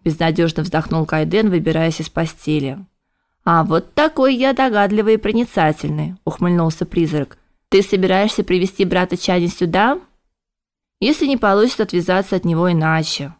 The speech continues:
А что, ты хотел с ним поговорить?" "Он с тобой тоже, так что могу устроить вам свидание".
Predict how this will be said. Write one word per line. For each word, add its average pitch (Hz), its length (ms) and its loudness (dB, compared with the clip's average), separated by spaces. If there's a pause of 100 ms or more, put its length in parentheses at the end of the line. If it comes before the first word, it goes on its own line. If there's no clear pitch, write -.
А 170 140 -2
что, 175 480 2 (100)
ты 185 100 -2
хотел 196 320 0
с - 80 -6
ним 190 120 0
поговорить?" 175 720 -2 (400)
"Он 165 120 2
с - 40 0
тобой 208 380 0
тоже, 165 560 0 (140)
так 160 180 -2
что 208 140 0
могу 208 280 2
устроить 220 460 2
вам 196 180 0
свидание". 156 800 -4